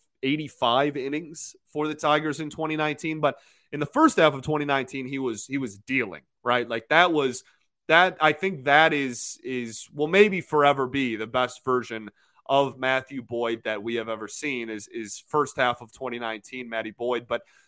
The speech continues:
uh, this, this twenty twenty-one version of him was really good. This was a, a very, very good season, the lowest E R A of his entire career.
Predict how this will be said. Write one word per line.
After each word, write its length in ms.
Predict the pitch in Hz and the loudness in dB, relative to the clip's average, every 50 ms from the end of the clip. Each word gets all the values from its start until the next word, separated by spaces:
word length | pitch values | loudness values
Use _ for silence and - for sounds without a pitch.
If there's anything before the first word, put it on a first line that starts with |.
| _ _ _ | _ _ _
uh, 200 | - 143 143 143 135 151 | 4 4 4 4 2 -2
this, 560 | 151 160 156 156 175 233 277 - - - - | -10 -12 -2 2 2 2 2 0 -4 -6 -6
this 240 | - 202 226 220 - | -6 -6 -6 -6 -4
twenty 260 | - 233 233 254 240 | -4 -2 -2 -2 -4
twenty-one 540 | - - 240 240 233 220 208 220 233 233 208 | -6 -6 -6 -4 -4 -2 -2 -2 -2 -2 0
version 300 | 196 190 185 170 196 185 | 0 0 0 -2 -4 -4
of 100 | 175 180 | -4 -4
him 100 | 196 190 | -4 -4
was 160 | 190 175 151 | -4 -4 -4
really 260 | 151 180 185 185 185 | -2 -2 0 0 0
good. 460 | 143 175 175 160 120 92 85 120 117 123 | 0 0 0 2 0 0 -4 -6 -6 -4
This 200 | 143 151 - - | -4 -4 0 0
was 160 | 180 156 143 | 0 2 4
a, 280 | 151 143 139 135 127 - | 4 6 6 4 2 0
a 200 | - 135 135 123 | 0 -2 -2 -2
very, 340 | 123 123 156 180 202 208 | -2 0 2 4 6 4
very 240 | 196 170 165 160 147 | 4 4 2 0 0
good 200 | 139 139 135 131 | -2 -4 -6 -6
season, 300 | - 131 123 120 139 143 | -6 -6 -8 -8 -6 -6
the 60 | 143 | -4
lowest 420 | 127 123 127 139 151 156 147 - - | 0 2 4 4 4 4 2 -2 -4
E 120 | 160 151 | 0 2
R 220 | 147 135 127 127 127 | 4 4 4 4 4
A 180 | 127 131 127 | 4 4 2
of 160 | 113 123 123 | 2 0 -2
his 160 | 127 123 120 123 | -2 -4 -8 -8
entire 360 | 117 104 - 120 117 117 110 | -10 -4 -2 0 0 0 -2
career. 440 | - - 107 104 101 104 113 143 | -4 -10 -12 -8 -8 -6 -6 -8